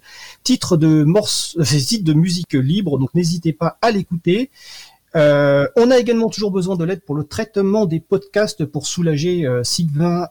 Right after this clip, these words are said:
euh, Kutzmann et Olivier, euh, Grieco. Donc voilà, c'était les principales annonces que je fais assez rapidement pour tenir. Euh, à dix-sept heures, pour les personnes qui nous écoutent sur la, sur Internet et en dab, il y a une émission.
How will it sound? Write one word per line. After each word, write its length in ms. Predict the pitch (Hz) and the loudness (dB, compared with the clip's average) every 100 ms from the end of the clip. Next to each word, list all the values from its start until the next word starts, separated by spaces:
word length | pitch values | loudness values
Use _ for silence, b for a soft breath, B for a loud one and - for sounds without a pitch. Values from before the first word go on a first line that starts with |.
| - | -6
euh, 160 | 120 113 | -6 -4
Kutzmann 600 | 180 - 170 175 175 160 | -4 -2 0 2 2 0
et 200 | 214 202 - | -2 -4 -2
Olivier, 560 | 196 151 139 147 180 139 | 0 0 0 -2 0 0
euh, 140 | 127 | 0
Grieco. 720 | 123 156 202 139 - 208 294 B B B | 0 0 0 -2 2 2 2 B B B
Donc 120 | 190 | 2
voilà, 160 | 175 113 | 4 2
c'était 160 | 165 | 0
les 100 | 220 | 0
principales 560 | 214 190 190 175 196 151 | 0 -2 -4 -4 -2 0
annonces 320 | 180 202 208 | 0 0 -2
que 80 | - | -4
je 120 | 143 | -4
fais 120 | - | -2
assez 240 | 175 - 240 | -2 0 2
rapidement 440 | 196 - 165 190 | 0 0 0 0
pour 200 | 175 139 | -2 -8
tenir. 460 | - 175 202 247 262 - | 0 2 4 4 2 2
Euh, 140 | 180 - | 0 2
à 80 | 165 | 0
dix-sept 400 | 262 - 233 240 | 0 -2 0 0
heures, 120 | 233 | 0
pour 100 | 160 | 0
les 120 | 165 | 0
personnes 260 | 185 226 208 | 0 -2 0
qui 120 | 165 | 2
nous 260 | 170 151 | 2 0
écoutent 520 | 190 - 254 247 - 170 | -6 -4 -4 -4 -6 -4
sur 260 | - 170 | -2 -2
la, 520 | 170 170 165 160 160 | -2 -2 -2 -2 -2
sur 240 | 147 160 160 | -4 -4 -2
Internet 580 | 247 240 220 202 208 202 | -2 -2 -2 0 0 0
et 100 | 151 | 2
en 140 | 143 147 | 2 2
dab, 380 | 143 196 220 | 2 0 2
il 60 | 156 | 2
y 20 | |
a 20 | |
une 160 | 151 170 | 4 4
émission. 560 | 190 180 - 208 226 | 2 -2 -4 -2 -2